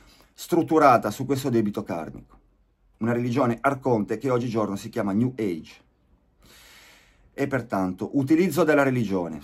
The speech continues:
numero due, tattica, sfruttare credenze religiose e incontri divini. <laughs>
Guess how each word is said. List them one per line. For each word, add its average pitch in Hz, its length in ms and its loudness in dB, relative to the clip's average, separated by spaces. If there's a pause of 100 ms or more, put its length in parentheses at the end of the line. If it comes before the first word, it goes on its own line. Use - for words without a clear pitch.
(120)
numero 117 300 0
due, 85 280 -8
tattica, - 480 -2
sfruttare 131 800 2
credenze 117 640 0
religiose 110 800 0
e - 80 -6
incontri 123 580 0
divini. 82 640 -6
<laughs> - 220 -10